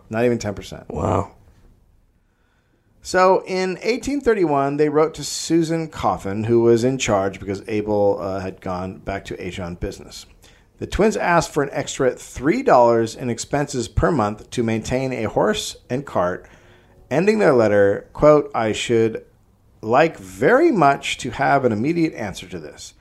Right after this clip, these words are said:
Speaker 1: And they got one. Susan Coffin said no, which really pissed them off. They wanted three dollars.
Speaker 2: Three dollars.
Speaker 1: Three dollars.
Speaker 2: Three more dollars.
Speaker 1: Three dollars out of a thousand.
Speaker 2: A-, and, and you're not even doing anything.
Speaker 1: Nothing.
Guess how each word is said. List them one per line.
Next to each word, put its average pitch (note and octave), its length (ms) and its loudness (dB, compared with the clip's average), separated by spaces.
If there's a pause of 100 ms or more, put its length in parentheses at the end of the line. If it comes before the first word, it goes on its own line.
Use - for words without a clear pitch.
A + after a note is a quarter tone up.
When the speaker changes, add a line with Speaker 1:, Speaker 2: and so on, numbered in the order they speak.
(360)
Speaker 1:
And C3 340 -2
they C#3+ 80 2
got A#2 200 0
one. A2 180 -4
Susan A2 260 -6
Coffin G2+ 340 -8
said F#2+ 240 -8
no, E2 220 -14 (1000)
which G2+ 220 -18
really G#2+ 140 -6
pissed G#2+ 220 -12
them F2+ 100 -18
off. F2+ 140 -20 (120)
They C3 80 -8
wanted F#3+ 420 -6
three A3+ 180 -8
dollars. A3 280 2
Speaker 2:
Three G#3+ 200 2
dollars. G3+ 640 0
Speaker 1:
Three D4 120 -10
dollars. - 600 -14
Speaker 2:
Three B3+ 360 0
more B3 260 4
dollars. G#3+ 600 0
Speaker 1:
Three E4 180 -6
dollars D#4 280 -4
out D4+ 140 0
of D4+ 80 -6
a D4+ 40 -10
thousand. D4+ 540 -8 (200)
Speaker 2:
A-, - 200 -6
and, G#3+ 140 2
and A3+ 280 0
you're C4+ 120 2
not C#4 200 4
even B3 280 2
doing C#4 340 4
anything. C3+ 360 0
Speaker 1:
Nothing. A#2+ 400 -8